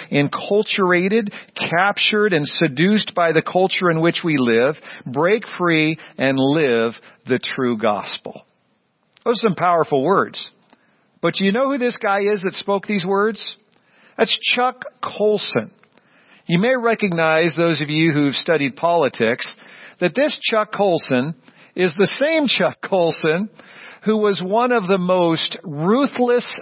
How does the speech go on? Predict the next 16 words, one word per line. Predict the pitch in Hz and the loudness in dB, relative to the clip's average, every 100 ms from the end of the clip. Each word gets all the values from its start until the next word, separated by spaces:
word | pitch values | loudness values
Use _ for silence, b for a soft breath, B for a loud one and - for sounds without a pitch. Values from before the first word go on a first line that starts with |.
| - | -6
political | - 180 202 220 220 202 190 | -2 0 2 0 0 -2 0
operatives | 165 185 180 180 170 185 180 160 - B - | 0 -2 0 -2 0 0 0 -2 -10 B -2
of | 160 | 0
the | 143 | 0
past | 151 - 175 175 170 - - | -2 0 2 2 0 -6 -2
fifty | 180 175 - 165 | 0 0 0 -2
years. | 139 143 123 98 95 - - B B B B B B | 2 4 4 2 -4 -8 -10 B B B B B B
Chuck | - 233 262 254 | -2 0 0 -4
Colson | - 214 226 226 - 139 120 127 | -2 0 2 0 -2 0 0 -2
was | 147 156 135 | -2 -2 -2
White | 147 185 208 | -2 0 0
House | 175 196 190 - | 0 0 0 -2
advisor | 139 113 143 156 170 156 127 120 | -4 -2 0 2 2 0 -2 -2
for | 135 | -4
President | 117 - 170 165 156 147 | -4 -2 -2 0 -2 0
Richard | 143 165 - | 2 2 0